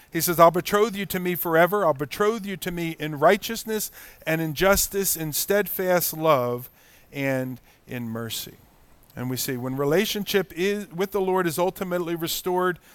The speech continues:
it will never be broken again. I don't think there's a greater promise in Scripture than that,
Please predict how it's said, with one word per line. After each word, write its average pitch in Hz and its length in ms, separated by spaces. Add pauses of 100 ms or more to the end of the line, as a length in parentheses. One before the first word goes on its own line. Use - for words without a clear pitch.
(280)
it 143 100
will 127 180
never 151 280
be 156 160
broken 131 600 (340)
again. 113 500 (920)
I 151 80
don't 170 120
think 151 140
there's 131 140
a 131 40
greater 139 280
promise 135 480
in 120 80
Scripture 117 440
than 117 180
that, 113 180